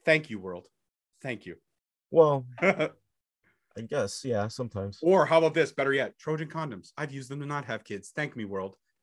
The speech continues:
Speaker 1: Thank me. You don't want another one of these.
Speaker 2: No, you don't.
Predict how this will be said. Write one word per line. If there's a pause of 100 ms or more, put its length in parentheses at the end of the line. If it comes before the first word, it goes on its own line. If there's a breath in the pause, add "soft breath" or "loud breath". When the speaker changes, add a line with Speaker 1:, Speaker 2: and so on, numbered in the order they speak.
Speaker 1:
Thank
me. (180)
You
don't
want
another (100)
one
of
these.
Speaker 2:
No,
you
don't.